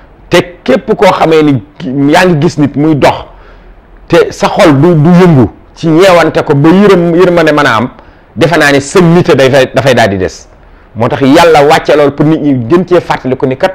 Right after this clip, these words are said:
ab jaam su dee dund ci àdduna dafa war a yërëm moromum jaamam. Te ki nga yërëm mooy ki nga tane. Yonent bi sallallahu alayhi wasallam bi muy dem rek loolu la doon wax, na ngeen, na ngeen, na ngeen, na ngeen, na ngeen góorgóorlu ci ñi ngeen yilif te yërëm leen. Maanaam ni ngeen, ñi ngeen, na ngeen, ni ngeen, na ngeen di dimbali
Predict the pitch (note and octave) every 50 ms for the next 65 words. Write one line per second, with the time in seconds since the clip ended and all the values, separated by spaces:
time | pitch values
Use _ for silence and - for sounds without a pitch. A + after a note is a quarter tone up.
0 | - - - - - - C#3+ C3 - E3 D3+ C#3+ - E3 E3 F3 D#3 D3+ E3+ C#3
1 | - - - C#3 A#2 B2+ B2 B2 G2 - - D3+ D#3 D3+ C#3+ C3 B2+ B2+ C#3+ D3
2 | G3 G3+ F3+ D#3+ D#3 D3 D3 C3 A#2 A2 A2 G2+ F2 G2+ F#2 F2 E2+ D#2+ - -
3 | - - - - F3+ F#3 - - B3 A#3+ C4 A#3+ G#3 G3+ F#3 G3 G#3+ F#3+ D#3+ D#3
4 | D#3 C#3+ - E3 E3+ F3 - D3+ C#3 A2 F#2+ - - - - - - - - -
5 | - - _ - - _ _ _ _ _ - A2 B2+ D3+ C3+ D#3+ D#3+ - F3 D3+
6 | D3+ C#3+ - D#3+ D3+ D3 D3 C#3 D#3 D#3+ E3+ E3+ D#3+ D#3+ D#3 C#3+ D3 D3+ - D3+
7 | D3+ D3+ D3+ D#3 D3 C#3+ C#3 D3 C#3+ C3+ C3+ C#3+ C#3+ - - - - - - A#2+
8 | B2 C#3+ D3 D3+ D#3+ D#3+ D#3 C#3+ C3 G#2 B2+ D3 D3+ D3+ D#3 D3+ D3+ D3 D3+ D3+
9 | D3+ D3+ D3+ D3 D3+ D3+ D3+ D3+ D3+ D3 - B2 C#3+ C#3+ D3+ D3+ D3 C#3 B2 B2
10 | D#3+ D3+ C#3 B2+ D#3 D3 D3 C3 - D3 D#3 D#3 E3 F3 F3+ E3+ E3 E3 D#3+ D3
11 | C3+ - E3 C#3+ C3+ C3 B2+ A#2 A2 G#2+ G2+ F2+ E2 - - _ - - _ _
12 | _ _ _ _ - _ - A#2 B2 C3 C#3 C#3 C#3+ C#3 C#3 D3+ E3 D#3+ D#3+ D#3+
13 | D#3+ E3 D#3+ E3 D#3+ D#3+ D#3 D#3 D#3+ D#3+ D#3 D3 C#3 C#3+ D3 D3 D3+ D#3 D#3 D#3
14 | D#3 D#3 D#3 D#3+ D#3 D#3 C#3 B2+ - D#3+ D3+ B2 B2 E3 -